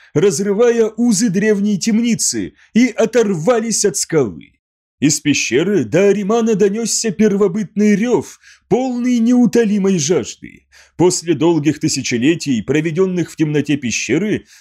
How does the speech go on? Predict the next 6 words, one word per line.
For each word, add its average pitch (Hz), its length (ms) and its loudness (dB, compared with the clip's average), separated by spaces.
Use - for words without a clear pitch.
на 147 160 0
свободу 131 720 0
вырвалась 220 640 0
энергия 233 640 -2
бессмысленного 202 1120 0
разрушения. 156 840 -4